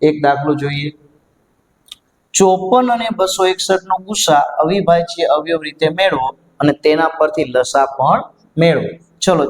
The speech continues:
ચોપન ના ભાગ પાડીએ તો ચોપન ના ભાગ શું પડે? અઢાર તરીને ચોપન.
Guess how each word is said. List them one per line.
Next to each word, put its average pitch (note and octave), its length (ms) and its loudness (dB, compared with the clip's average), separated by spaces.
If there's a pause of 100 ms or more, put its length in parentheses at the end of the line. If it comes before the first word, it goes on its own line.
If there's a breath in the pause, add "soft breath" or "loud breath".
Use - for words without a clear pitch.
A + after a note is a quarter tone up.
ચોપન G3 460 2
ના F#3 120 4
ભાગ D3+ 280 2 (100)
પાડીએ B2+ 280 -2 (100)
તો C#3+ 80 -4
ચોપન D#3+ 420 0
ના F3 180 2
ભાગ F3 220 0
શું F3+ 280 -6
પડે? D3 220 2 (480)
અઢાર D3+ 400 2 (140)
તરીને C3+ 500 0 (520)
ચોપન. D#3 380 0